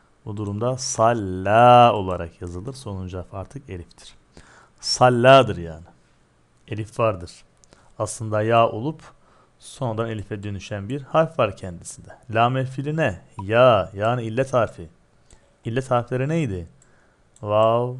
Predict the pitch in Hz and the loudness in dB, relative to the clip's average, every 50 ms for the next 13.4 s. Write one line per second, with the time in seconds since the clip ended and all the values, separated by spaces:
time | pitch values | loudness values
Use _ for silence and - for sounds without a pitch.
0 | 120 110 101 95 98 104 107 110 113 113 117 120 123 - - 104 101 98 92 95 | -14 -14 -10 -4 0 2 2 2 2 2 2 0 -2 -6 -8 -10 -10 -10 -10 -12
1 | - - - - - _ _ _ _ _ _ _ _ _ _ _ _ _ _ _ | -16 -20 -20 -20 -20 _ _ _ _ _ _ _ _ _ _ _ _ _ _ _
2 | _ _ _ - - _ _ _ _ - _ _ _ - - - 123 117 107 98 | _ _ _ -20 -20 _ _ _ _ -20 _ _ _ -18 -6 -2 0 0 0 -2
3 | 87 - 117 117 120 120 127 117 113 120 123 123 123 117 117 127 127 131 131 127 | -4 -6 -6 -4 -2 -2 -2 0 2 4 4 4 4 2 0 0 0 0 2 2
4 | 131 131 135 131 131 131 117 107 104 98 98 92 - 104 92 95 98 101 117 139 | 0 0 0 -4 -6 -6 -6 -6 -6 -6 -10 -10 -10 -12 -12 -10 -10 -8 -8 -8
5 | 156 160 - _ _ _ - 104 101 110 107 113 117 - - 107 107 104 104 90 | -10 -12 -16 _ _ _ -12 -6 -2 0 2 2 0 0 -4 -6 -8 -8 -8 -10
6 | 82 80 87 82 - _ - _ _ _ _ _ _ _ _ _ _ _ _ _ | -14 -16 -18 -20 -20 _ -20 _ _ _ _ _ _ _ _ _ _ _ _ _
7 | _ _ _ _ _ _ - - - - - 120 120 123 123 123 120 120 120 120 | _ _ _ _ _ _ -14 -12 -12 -4 -2 0 0 0 0 -2 -4 -4 -4 -4
8 | 120 117 120 120 98 - _ _ _ _ _ _ _ _ _ _ _ _ _ _ | -4 -2 -2 -2 -2 -4 _ _ _ _ _ _ _ _ _ _ _ _ _ _
9 | _ _ _ _ - _ _ _ _ _ _ _ _ _ _ - 113 113 113 110 | _ _ _ _ -20 _ _ _ _ _ _ _ _ _ _ -8 -8 -6 -6 -4
10 | 104 113 117 120 127 131 135 131 117 - - 117 107 104 101 95 95 98 98 101 | 0 0 0 2 0 0 -2 -4 -4 -4 -4 -2 -2 -2 -2 -6 -8 -10 -10 -10
11 | 123 143 151 143 - _ _ _ _ _ _ _ _ _ _ - - 101 98 98 | -10 -10 -10 -14 -18 _ _ _ _ _ _ _ _ _ _ -18 -16 -8 -4 -4
12 | 104 107 110 113 101 - - 135 131 127 117 101 95 95 107 117 113 107 - - | -4 -2 -4 -6 -8 -8 -10 -8 -8 -8 -8 -8 -8 -8 -6 -6 -6 -6 -8 -10
13 | 98 92 90 98 123 139 131 - | -12 -12 -12 -12 -14 -14 -16 -20